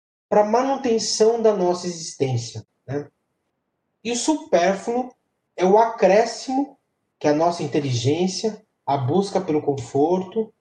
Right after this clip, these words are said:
a busca de suprir outras necessidades que não só a vida básica,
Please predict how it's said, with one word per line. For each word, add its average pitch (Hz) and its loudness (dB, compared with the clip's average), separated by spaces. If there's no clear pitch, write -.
a - -2
busca 202 -2
de 180 -4
suprir 202 0
outras 262 2
necessidades 156 -2
que 214 2
não 196 2
só 151 0
a 139 2
vida 131 -2
básica, 147 -2